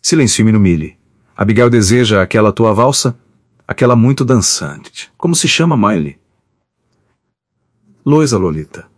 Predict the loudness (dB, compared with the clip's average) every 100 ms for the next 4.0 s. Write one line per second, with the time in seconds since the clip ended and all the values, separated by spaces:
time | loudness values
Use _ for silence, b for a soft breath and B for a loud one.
0 | _ -20 -10 -6 -2 0 0 0 0 0
1 | 2 2 0 -2 -2 -4 -6 -12 -14 -16
2 | _ -20 -20 -12 -10 -10 -12 _ _ -6
3 | -4 -2 -2 -2 0 0 0 -2 -6